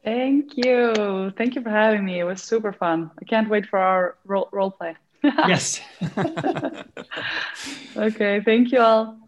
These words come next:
Speaker 2: Well, that was an absolutely fascinating conversation. I think one of the things that really stuck out to me was how balanced of a perspective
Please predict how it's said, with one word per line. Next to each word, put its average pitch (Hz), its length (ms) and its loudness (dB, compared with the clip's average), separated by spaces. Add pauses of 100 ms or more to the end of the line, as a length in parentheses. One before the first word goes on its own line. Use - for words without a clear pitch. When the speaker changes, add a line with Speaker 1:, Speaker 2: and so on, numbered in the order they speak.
(1600)
Speaker 2:
Well, 156 140 2
that 185 240 4
was 180 500 2
an 143 560 2
absolutely 160 720 0
fascinating 143 680 0
conversation. 131 920 -4 (300)
I 147 140 0
think 160 720 -4 (120)
one 156 300 -2
of 156 80 0
the 143 100 0
things 143 600 -2
that 131 320 0 (120)
really 151 260 2
stuck 139 320 -2
out 135 200 0
to 143 100 -4
me 127 540 -4 (1000)
was 143 760 2
how 156 260 0
balanced 143 680 0
of 143 100 -2
a 135 60 -2
perspective 131 1300 -4